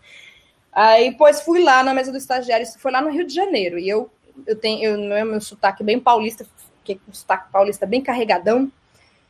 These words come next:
e fui lá no menino, contei uma história triste, falei, "Moço, eu preciso, né, porque eu sou do suporte, vim de São Paulo, e eu não tô conseguindo achar qual é que é o problema, o chamado aqui no meu computador." E vejam bem, eu não sou técnica, eu falo qualquer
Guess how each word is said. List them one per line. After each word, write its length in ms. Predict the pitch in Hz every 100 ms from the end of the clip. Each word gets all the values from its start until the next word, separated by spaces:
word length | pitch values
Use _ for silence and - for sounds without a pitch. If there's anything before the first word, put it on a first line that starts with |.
| _ _ _ _ -
e 120 | 349
fui 140 | 370
lá 140 | 403 359
no 80 | 359
menino, 240 | 370 359
contei 220 | 359 381 320
uma 60 |
história 220 | 302 294
triste, 220 | 302 330 -
falei, 180 | 311
"Moço, 500 | 311 339 403 392 359 349
eu 20 |
preciso, 520 | - - 311 359 302
né, 200 | 285 320
porque 120 | 320 302
eu 20 |
sou 140 | 311
do 100 | 294
suporte, 640 | - 294 - 240 269 277 269
vim 160 | 277
de 100 | 269
São 300 | - 285 285
Paulo, 680 | - 208 208 247 262 269 254
e 100 | 254
eu 120 | 254 262
não 160 | 269
tô 120 | 269
conseguindo 440 | 294 285 - 262 285
achar 260 | 269 269 262
qual 120 | 277
é 60 |
que 80 | 277
é 40 | 285
o 20 |
problema, 680 | 294 196 208 226 262 262 254
o 60 |
chamado 500 | 247 - 240 247 254
aqui 140 | 247 247
no 60 | 262
meu 120 | 262
computador." 460 | 262 254 247 226 233
E 60 | 233
vejam 240 | 370 508
bem, 160 | 269 233
eu 60 |
não 100 | 254
sou 140 | 277 427
técnica, 520 | - - 208 214 208
eu 40 |
falo 200 | 208 262
qualquer 360 | 262 269 349